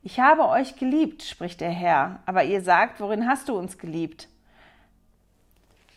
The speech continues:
Und dann geht's gleich noch weiter, das lese ich gleich weiter, aber ich hack da direkt mal ein. Es kommt gleich auch noch Hassen, da komme ich gleich zu. Aber ich hatte direkt den Gedanken, als ich das gelesen habe, dass es hier wichtig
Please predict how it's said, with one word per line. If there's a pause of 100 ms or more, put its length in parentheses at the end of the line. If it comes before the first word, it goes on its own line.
(380)
Und
dann
geht's
gleich
noch
weiter,
das
lese
ich
gleich
weiter,
aber
ich
hack
da
direkt
mal
ein. (1400)
Es
kommt
gleich
auch
noch (200)
Hassen, (500)
da
komme
ich
gleich (800)
zu. (340)
Aber (280)
ich
hatte
direkt
den
Gedanken,
als
ich
das
gelesen
habe,
dass
es
hier
wichtig